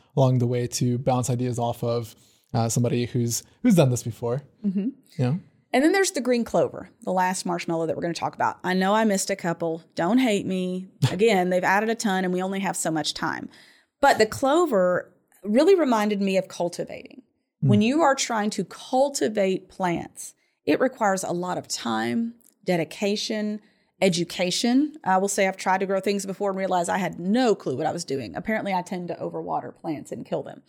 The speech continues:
Speaker 2: But that's for another episode.
Speaker 1: You would think that that would just make them grow faster.
Speaker 2: I, you know, I thought so too.
Speaker 1: <laughs>
Speaker 2: But your financial independence journey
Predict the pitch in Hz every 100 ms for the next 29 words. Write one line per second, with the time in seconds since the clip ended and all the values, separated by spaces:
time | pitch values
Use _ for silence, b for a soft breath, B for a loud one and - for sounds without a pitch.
0 | b b b b 190 185 - 180 175 -
1 | 180 165 156 151 165 - 185 - - 151
2 | 139 - B 131 131 165 156 127 131 -
3 | 135 127 123 147 131 120 123 120 120 127
4 | 135 - 110 - 277 320 - 262 277 269
5 | 269 - 254 202 - 127 - - - 135
6 | - - 311 311 208 156 226 330 370 370
7 | 294 269 277 - 240 240 233 233 214 190
8 | 185 240 294 349